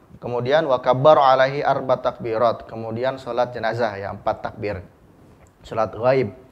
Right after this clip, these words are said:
Nah, ini kan Rasulullah sendiri, ya, yang mengumumkan kematian Raja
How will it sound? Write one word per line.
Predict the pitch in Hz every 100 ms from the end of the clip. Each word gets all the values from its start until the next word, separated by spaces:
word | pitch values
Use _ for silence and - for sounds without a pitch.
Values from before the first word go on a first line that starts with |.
| - - - - -
Nah, | - 117
ini | 147
kan | 190 202 196
Rasulullah | 165 151 151 156 151
sendiri, | 147 147 196 156 - -
ya, | 123 120
yang | 131 135 131
mengumumkan | 127 127 127 123 117 165 180
kematian | 147 127 120 - 135 143
Raja | 127 131 165